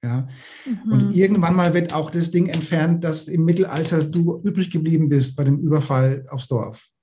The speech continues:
Speaker 2: Ja.
Speaker 1: Ja?
Speaker 2: Ist doch geil, wenn das mal weg ist. <laughs>
Speaker 1: Ja. So.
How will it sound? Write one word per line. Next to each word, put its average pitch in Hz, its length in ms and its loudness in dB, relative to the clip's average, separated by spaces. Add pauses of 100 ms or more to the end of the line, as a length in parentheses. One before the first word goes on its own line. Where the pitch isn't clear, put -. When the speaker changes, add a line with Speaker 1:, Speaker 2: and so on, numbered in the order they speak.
(880)
Speaker 2:
Ja. - 320 0 (640)
Speaker 1:
Ja? 190 220 2
Speaker 2:
Ist - 140 -6
doch 254 180 0
geil, 185 400 2 (140)
wenn 240 160 4
das 220 180 2
mal 220 160 4
weg 220 200 2
ist. 214 300 2 (200)
<laughs> - 180 -2
Speaker 1:
Ja. 208 240 6 (420)
So. 135 180 -4